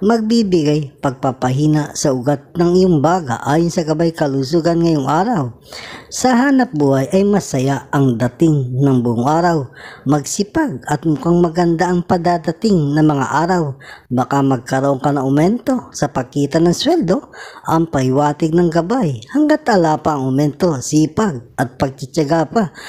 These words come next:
Ang pinapahiwatig ng gabay ng nagpagkita ng pera sa pagmamahalan. Kung may konting problema, ay wag nang pahabain o palawigin. Bati na kagad.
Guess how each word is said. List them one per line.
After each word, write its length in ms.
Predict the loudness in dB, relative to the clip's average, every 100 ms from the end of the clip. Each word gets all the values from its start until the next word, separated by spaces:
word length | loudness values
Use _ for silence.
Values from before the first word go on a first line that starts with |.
| -18 -6
Ang 240 | 0 0 2
pinapahiwatig 960 | 0 0 0 -2 0 0 0 -4 -4
ng 160 | -2 0
gabay 480 | 0 0 -2 -2 -8 -20 -20 -20 _ 0
ng 320 | 2 0 -4
nagpagkita 800 | -4 -2 -2 -6 -4 -2 0 2
ng 240 | 0 -2 0
pera 480 | 0 0 -4 -6
sa 160 | -8 -6
pagmamahalan. 1040 | -2 -2 0 0 2 2 2 0 -2 -4 -8 -16 -20 -20 -2
Kung 160 | 0 2
may 160 | 0
konting 480 | -2 -2 -2 -2 -2
problema, 720 | -2 -2 0 2 2 0 -2 -2
ay 160 | 0 2
wag 160 | 0 0
nang 160 | 0 0
pahabain 880 | -2 -2 -2 -2 -2 0 0 0 0
o 240 | 0 -2 -2 -12 -18 -6 0
palawigin. 960 | 2 4 2 2 2 2 2 2 2
Bati 400 | 0 0 0 0
na 80 | -2
kagad. 560 | 0 0 2 0 0